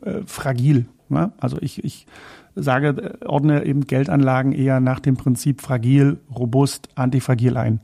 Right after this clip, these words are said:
Und für mich ist eben der Bitcoin ein fragiles System nach wie vor. Äh, Gold sehe ich eher als antifragiles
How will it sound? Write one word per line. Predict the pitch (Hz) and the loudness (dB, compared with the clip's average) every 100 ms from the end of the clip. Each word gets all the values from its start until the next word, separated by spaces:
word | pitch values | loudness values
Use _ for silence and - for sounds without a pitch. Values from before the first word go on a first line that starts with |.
| - - - - | -10 -20 -14 -6
Und | 139 | 0
für | 135 | 4
mich | 143 160 | 4 2
ist | 139 | -2
eben | 160 143 | 2 2
der | 135 | 2
Bitcoin | 135 - 147 139 - 135 | 0 -2 0 2 2 -2
ein | |
fragiles | - 120 135 147 - | -2 -2 0 0 0
System | 107 - 165 165 | -6 0 2 4
nach | 131 - | 2 0
wie | 120 | -2
vor. | 147 170 185 - - - - - | 2 2 2 -2 -20 -20 -20 -10
Äh, | - 69 - 135 | -6 -4 -6 -2
Gold | 131 139 135 | 2 2 2
sehe | 139 131 | 4 4
ich | - | 4
eher | 135 | 4
als | 123 - | 4 2
antifragiles | 123 135 135 - 120 123 120 113 - | 0 2 0 0 0 2 0 -2 -6